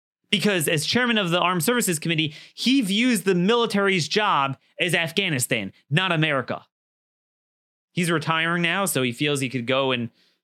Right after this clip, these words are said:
do what he wants, unlike Kay Granger, who's also on that committee, who is backing Trump, but only now because she got his endorsement. By the way, you guys need to donate to Chris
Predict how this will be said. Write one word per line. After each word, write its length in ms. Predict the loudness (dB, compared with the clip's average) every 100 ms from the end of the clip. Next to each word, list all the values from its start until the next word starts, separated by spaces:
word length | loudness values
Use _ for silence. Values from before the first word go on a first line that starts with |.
| _ _ _ _ 0
do 140 | 2
what 80 | 4
he 80 | 4
wants, 380 | 2 2 2 2
unlike 280 | 2 0
Kay 200 | 0 -2
Granger, 440 | 0 0 0 0 0
who's 140 | 0
also 300 | 0 0 0
on 100 | 0
that 160 | -2 -2
committee, 480 | -2 0 0 -4 -8 _ _ _ _ _ _ _ _ -20 _ _
who 120 | -2 0
is 120 | 2
backing 400 | 0 0 -2 -2
Trump, 360 | 0 0 0
but 220 | 0 -2 0
only 520 | -2 2 0 -2 -6 _ _ -4
now 340 | -2 -2 -2 -2
because 300 | -2 -2 -4
she 100 | -2
got 160 | 0
his 140 | -2 -4
endorsement. 640 | -2 -2 -4 -10 -12 -12 _ _ _ _ _ -4
By 80 | -2
the 100 | 0
way, 140 | 0
you 140 | 0
guys 260 | 0 -2 -2
need 300 | -2 0 0
to 120 | -4
donate 380 | -2 0 0 -4
to 80 | -8
Chris 420 | -4 -2 -2 -4